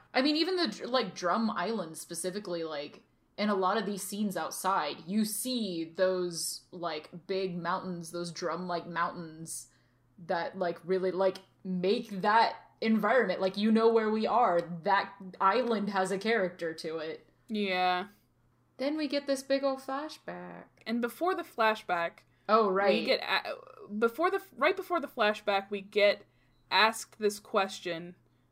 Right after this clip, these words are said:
Speaker 2: uh, to Luffy, "Can you heal his heart?"
Speaker 1: Mm.
Speaker 2: And it's an interesting question to pose this particular crew, and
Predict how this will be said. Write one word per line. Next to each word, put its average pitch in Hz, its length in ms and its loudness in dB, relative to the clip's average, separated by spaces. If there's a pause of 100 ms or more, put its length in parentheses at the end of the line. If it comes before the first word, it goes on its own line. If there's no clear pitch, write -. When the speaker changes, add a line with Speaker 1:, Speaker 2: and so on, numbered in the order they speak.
(180)
Speaker 2:
uh, 180 140 4
to - 180 -4
Luffy, 190 640 -6 (380)
"Can 240 260 0
you 269 140 -2
heal 247 300 -4
his 208 180 0
heart?" - 360 -8 (280)
Speaker 1:
Mm. 196 880 -6
Speaker 2:
And 214 140 6
it's 214 160 2
an 214 80 0
interesting 294 520 -6
question 240 420 -2
to 220 60 -2
pose 202 680 0
this 202 200 -4
particular 190 520 -6
crew, 185 520 -6 (560)
and 180 440 0